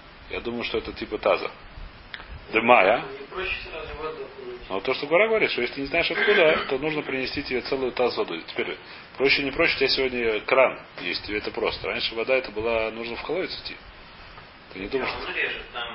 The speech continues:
Speaker 2: ну, сколько там, может, дырку смотреть надо. Принес одну кадушку воды.
Speaker 1: Ну, правильно.
Speaker 2: Десять коров не проверяет двадцать.
Speaker 1: Правильно. Это говорит Мара, так сказать, э, значит, э, мусина махильта, если он знает, то это не обязательно делать. Если она так и надо делать, то нужно мити-,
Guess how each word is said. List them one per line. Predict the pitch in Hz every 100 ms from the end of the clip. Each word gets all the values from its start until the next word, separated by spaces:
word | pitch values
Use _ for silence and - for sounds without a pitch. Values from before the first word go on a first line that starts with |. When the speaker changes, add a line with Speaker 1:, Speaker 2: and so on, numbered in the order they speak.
| -
Speaker 2:
ну, | 131 -
сколько | - - -
там, | - 135 135
может, | - - -
дырку | - - - -
смотреть | 135 - 113
надо. | - - - 139
Принес | 139 160 -
одну | 160 - 160 160 151 131 - -
кадушку | 135 160 156 - 135
воды. | 127 - - - -
Speaker 1:
Ну, | 82
правильно. | - 156 214 202 -
Speaker 2:
Десять | 180 190 208
коров | 208 214 233 - 135
не | -
проверяет | - 143 156 175 156 -
двадцать. | 123 120 - - -
Speaker 1:
Правильно. | - 156 151 - - -
Это | -
говорит | 101 117 156
Мара, | 151 147 156
так | 147
сказать, | 131 131 -
э, | - 104 90 - 110
значит, | 120 117 107
э, | 113 110 104
мусина | 98 117 117 - 175
махильта, | 147 123 - 156 139 113 101
если | 117 139 139
он | 123
знает, | 110 98
то | 131
это | 143
не |
обязательно | 160 175 160
делать. | 127 107 131
Если | 123
она | 117
так | 110 135
и | -
надо | 160
делать, | 135 104
то | -
нужно | 127 123
мити-, | 120 123 160